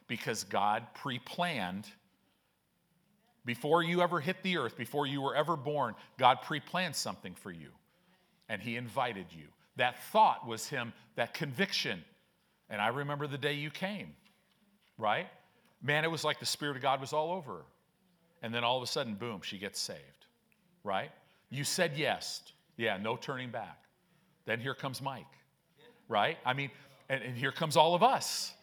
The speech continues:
It's the same way. We're all born again because of his goodness.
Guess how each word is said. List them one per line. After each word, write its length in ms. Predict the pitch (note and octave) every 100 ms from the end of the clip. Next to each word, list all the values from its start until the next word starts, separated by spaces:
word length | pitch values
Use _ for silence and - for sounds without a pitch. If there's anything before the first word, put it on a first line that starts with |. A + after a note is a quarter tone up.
| - - -
It's 100 | -
the 80 |
same 340 | D#3 G3+ G#3 G#3+
way. 320 | A#3+ C4+ A2 - - - - - - - _ _
We're 180 | A#2+ C3
all 400 | D3+ E3 D#3 C3
born 220 | A#2 C#3+
again 340 | C#3+ B2+ B2 G#2+
because 320 | G2+ - A2+
of 80 | A#2
his 140 | G2
goodness. 720 | G2+ A2 B2 F#2+ D#2 - -